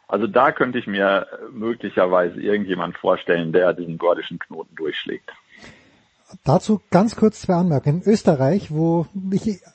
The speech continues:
Speaker 2: A gerade bin, aber wo B das Skifahren natürlich noch viel größeren Stellenwert hat als der Fußball, geht's jetzt gerade darum, die Nachfolge des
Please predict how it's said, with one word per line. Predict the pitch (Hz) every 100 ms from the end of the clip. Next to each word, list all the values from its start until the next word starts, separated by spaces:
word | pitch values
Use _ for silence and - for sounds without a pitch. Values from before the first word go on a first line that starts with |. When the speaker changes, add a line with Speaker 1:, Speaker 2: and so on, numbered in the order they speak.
| _
Speaker 2:
A | - 160 208
gerade | 185 165 160
bin, | 151 170 240
aber | 180 170
wo | 160
B | 151 156 208
das | 175
Skifahren | - 208 226 208
natürlich | 185 170 180 160
noch | 151 151 - - 175
viel | - - 208 220
größeren | 170 175 190 170
Stellenwert | - 160 185 175
hat | 160 -
als | 156 151
der | 143
Fußball, | - 190 - 202 220 - - - -
geht's | - 170
jetzt | 208 -
gerade | 147 165 160
darum, | 127 143 190 202
die | 175
Nachfolge | 147 131 170 - 185 190 226
des | 196 170 - -